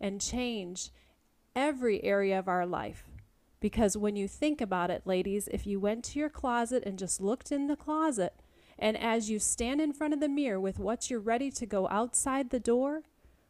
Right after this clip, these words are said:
is that really representing the temple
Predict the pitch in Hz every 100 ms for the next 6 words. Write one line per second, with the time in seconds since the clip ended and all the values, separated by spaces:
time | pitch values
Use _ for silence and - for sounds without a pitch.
0 | _ _ _ - 247 220 233 240 269 202
1 | 214 220 240 254 214 208 - 233 202 196
2 | 208 226 196 190 - 233 254 277 320 330
3 | 349